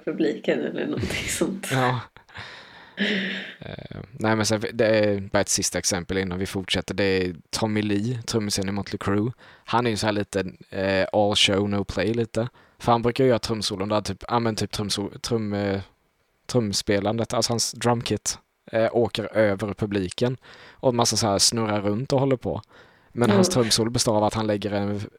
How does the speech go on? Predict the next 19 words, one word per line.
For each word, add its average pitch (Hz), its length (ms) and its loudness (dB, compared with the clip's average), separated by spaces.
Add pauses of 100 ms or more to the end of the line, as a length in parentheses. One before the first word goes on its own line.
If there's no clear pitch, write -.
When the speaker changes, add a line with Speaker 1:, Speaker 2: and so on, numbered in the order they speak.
(160)
Speaker 2:
ja, 110 140 4 (480)
kvartsnoter, 113 800 2
det 117 80 -2
är - 20 -4
det 104 60 2
han 98 140 -2
spelar. 92 320 -4 (340)
<laughs> - 300 0
Man 190 160 6
liksom - 260 0
så 104 80 -2
här, 208 140 6
Speaker 1:
Mm. 196 160 6
Speaker 2:
"Jaha, 139 100 0 (380)
gud 123 160 2
vad 98 340 0
kul." 92 280 -4 (640)
Så. - 260 2 (680)
Men, 165 380 0